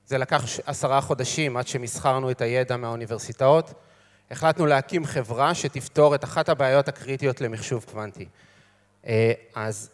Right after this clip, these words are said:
אז קדמה הוקמה באמת לפני עשרים חודשים, גייסנו חמישה מיליון דולר, מאז אנחנו שלושים ואחד עובדים.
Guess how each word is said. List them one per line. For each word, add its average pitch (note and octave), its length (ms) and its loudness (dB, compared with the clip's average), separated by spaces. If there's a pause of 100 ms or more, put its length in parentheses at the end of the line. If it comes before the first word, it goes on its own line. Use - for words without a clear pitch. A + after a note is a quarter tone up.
(100)
אז A2 220 -8
קדמה E3 420 4
הוקמה D#3 380 2
באמת C#3+ 320 -2
לפני C3+ 220 -6
עשרים C3+ 320 -6
חודשים, E3+ 640 -4 (680)
גייסנו C3+ 420 -2
חמישה B2+ 340 -4
מיליון B2+ 300 -2
דולר, C#3+ 260 4
מאז B2+ 300 -2
אנחנו B2+ 400 -4
שלושים C3+ 440 -2
ואחד B2+ 320 -2
עובדים. G2 380 -8